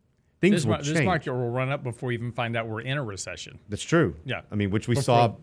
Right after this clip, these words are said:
Speaker 1: a
Speaker 2: yeah.
Speaker 1: month ago.
Speaker 2: Yeah.
Speaker 1: So this is where you have to be cautious, and it's easy to make these rash or extreme decisions very quickly because,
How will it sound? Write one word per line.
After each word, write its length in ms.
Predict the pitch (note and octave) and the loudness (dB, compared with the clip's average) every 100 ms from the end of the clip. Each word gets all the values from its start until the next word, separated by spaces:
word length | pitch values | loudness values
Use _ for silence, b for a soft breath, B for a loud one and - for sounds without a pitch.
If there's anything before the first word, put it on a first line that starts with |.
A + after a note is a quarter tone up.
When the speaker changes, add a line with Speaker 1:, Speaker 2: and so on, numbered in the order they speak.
| - | 0
Speaker 1:
a 60 | |
Speaker 2:
yeah. 60 | A#2+ | 4
Speaker 1:
month 180 | E3 D#3+ | 4 4
ago. 280 | G2 C#2+ C#2 | 0 -2 -4
Speaker 2:
Yeah. 140 | G#2+ - _ _ _ _ _ | -8 -10 _ _ _ _ _
Speaker 1:
So 460 | - E3+ D3+ A2+ b b b b _ _ | 4 8 8 6 b b b b _ _
this 240 | - F3 G3 | 2 4 4
is 100 | D#3+ | 2
where 140 | E3+ | 4
you 160 | D#3 D3 | 6 6
have 160 | C3+ | 4
to 80 | - | 2
be 120 | G#2 | -2
cautious, 520 | F2+ D#3+ F3 - A#2+ | 2 6 6 4 0
and 100 | A#2 | 0
it's 140 | A2 - | 0 0
easy 220 | E3+ D3+ | 0 2
to 80 | C3 | 2
make 260 | A#2 A#2 | 4 2
these 260 | - G#2 F2+ | 2 -2 0
rash 400 | G#2+ A2+ A#2+ A#2 | 2 4 4 2
or 100 | G#2 | -4
extreme 360 | F#2 - C3 A2 | -4 -2 0 0
decisions 460 | G2+ E3 D#3+ A2 | 0 2 2 0
very 180 | G2 G#2+ | 2 0
quickly 400 | - G3 G3 A#2+ | 2 0 2 0
because, 320 | G#2 - G#2+ | 0 -2 -4